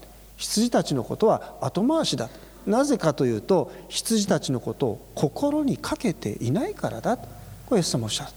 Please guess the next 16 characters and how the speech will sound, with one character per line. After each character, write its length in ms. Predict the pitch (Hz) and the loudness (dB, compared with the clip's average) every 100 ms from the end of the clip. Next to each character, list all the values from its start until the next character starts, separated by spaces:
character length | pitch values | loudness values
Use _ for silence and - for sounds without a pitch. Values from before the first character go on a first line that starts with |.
| - 190 - - - - - - - - - | -14 -14 -14 -18 -20 -20 -20 -20 -20 -20 -6
と 140 | - 370 | 4 6
い 100 | 156 | 6
う 160 | 180 | 4
こ 160 | 233 320 | 2 0
と 160 | - 220 | 2 4
は、 220 | 247 - - - - | 4 2 -6 -16 -10
そ 140 | - 156 | 0 4
れ 80 | |
を 100 | 165 | 6
ひ 120 | 156 - | 4 0
っ 20 | |
く 120 | 190 | 4
り 100 | 175 | 4
返 220 | 180 160 | 6 2
せ 160 | 131 247 | 2 4
ば、 260 | 262 120 | 4 2